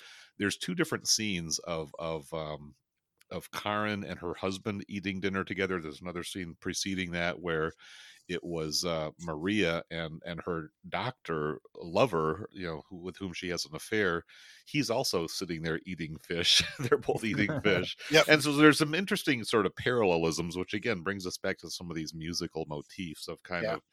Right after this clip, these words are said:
Speaker 1: how these, you know, the, you know, the, uh, you know,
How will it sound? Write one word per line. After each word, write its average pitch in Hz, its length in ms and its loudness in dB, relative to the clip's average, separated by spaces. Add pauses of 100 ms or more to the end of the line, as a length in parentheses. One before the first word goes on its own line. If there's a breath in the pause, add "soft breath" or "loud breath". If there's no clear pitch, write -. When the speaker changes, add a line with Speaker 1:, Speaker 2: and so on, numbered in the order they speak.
(320 loud breath)
Speaker 1:
how 87 380 0
these, 82 260 -8
you 90 140 -8
know, 80 160 -4
the, 80 200 -8 (160)
you 57 280 -10
know, 82 80 -4
the, 80 300 -8
uh, 78 140 -6 (1160 soft breath)
you 101 220 -4
know, 80 60 -4